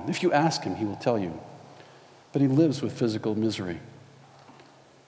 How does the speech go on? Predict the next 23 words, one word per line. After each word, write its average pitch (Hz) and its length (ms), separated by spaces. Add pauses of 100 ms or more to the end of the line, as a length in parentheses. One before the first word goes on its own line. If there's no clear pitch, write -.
(1200)
One 190 100
of 196 80
the 160 60
things 147 200
you 147 60
could 139 160
do 139 160
is 107 100
ask 131 280
somebody 135 300
like 123 200
my 123 140
friend, 95 420 (1000)
and 139 100
how 202 340
is 147 200
it - 300 (360)
that 120 140
the 120 80
Spirit 110 640 (160)
gives 131 220
you 135 80
power 101 540